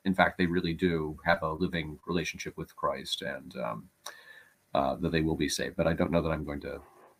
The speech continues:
speculate necessarily. I, I would say this, I wouldn't have fellowship with them, so we would not be communing together, so, because we don't agree about fundamental Christian doctrine.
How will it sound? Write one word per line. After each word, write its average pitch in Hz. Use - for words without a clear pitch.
speculate -
necessarily. 71
I, 82
I 101
would 104
say 87
this, 95
I 101
wouldn't 98
have 87
fellowship 92
with -
them, 76
so -
we 85
would 90
not 80
be -
communing 76
together, -
so, -
because -
we 92
don't 78
agree 76
about 73
fundamental 76
Christian -
doctrine. -